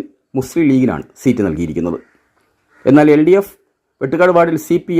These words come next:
എമ്മും വലിയതുറ വാർഡിൽ സി പി ഐയും മത്സരത്തിനിറങ്ങുമ്പോൾ പൂന്തുറയിലും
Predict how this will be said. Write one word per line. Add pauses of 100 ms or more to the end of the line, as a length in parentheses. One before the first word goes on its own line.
എമ്മും (640)
വലിയതുറ
വാർഡിൽ
സി (120)
പി
ഐയും (680)
മത്സരത്തിനിറങ്ങുമ്പോൾ (600)
പൂന്തുറയിലും